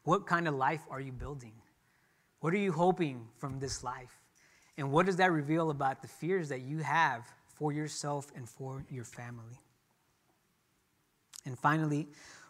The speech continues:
what reminder do you need of this good God today? And let me just end with these good reminders.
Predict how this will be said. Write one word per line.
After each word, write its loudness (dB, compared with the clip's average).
what 6
reminder 6
do -2
you -4
need -4
of -6
this -4
good -6
God -6
today? -12
And -8
let -2
me 0
just -4
end -4
with -6
these -6
good -8
reminders. -12